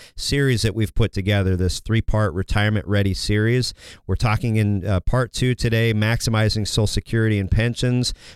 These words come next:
Part one, we talked about taking action to control your personal economy. What can I do today? Here are four things you can do today to take control of your retirement plan.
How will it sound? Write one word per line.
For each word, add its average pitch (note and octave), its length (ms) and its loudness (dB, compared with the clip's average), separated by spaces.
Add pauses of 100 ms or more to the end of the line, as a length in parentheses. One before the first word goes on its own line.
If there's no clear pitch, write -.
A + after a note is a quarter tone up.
Part B2 280 0
one, A#2 260 2
we A2+ 100 0
talked G#2+ 300 -2
about G2+ 300 -2
taking A#2+ 440 0
action G#2+ 680 0
to G#2 120 2
control G#2+ 500 0
your G2 120 2
personal G2+ 420 0
economy. A#2+ 500 0
What G2 300 0
can A#2 140 -2
I G#2 100 2
do G#2+ 200 0
today? G2 360 0
Here G2 160 2
are F2+ 60 2
four A#2+ 340 0
things A2 460 0 (280)
you G#2+ 140 2
can G#2+ 160 -2
do G#2+ 160 0
today G#2 380 0
to F#2 100 -2
take - 260 2
control G2 380 0
of F2+ 100 -2
your G#2+ 140 2
retirement A2 520 0
plan. G#2+ 380 2